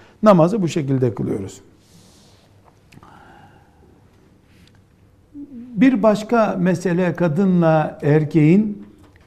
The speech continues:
e, namaz kılmasında, namaz fıkhında, kadınlar eğer camiye,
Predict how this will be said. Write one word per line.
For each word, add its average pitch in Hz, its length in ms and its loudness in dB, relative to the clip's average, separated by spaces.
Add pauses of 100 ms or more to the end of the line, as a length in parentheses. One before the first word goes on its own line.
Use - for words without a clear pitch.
(200)
e, 117 500 -4 (280)
namaz 143 380 0
kılmasında, 110 800 -8 (680)
namaz 143 420 2
fıkhında, 120 720 -6 (340)
kadınlar 196 600 0 (500)
eğer 147 400 0 (1400)
camiye, 175 680 4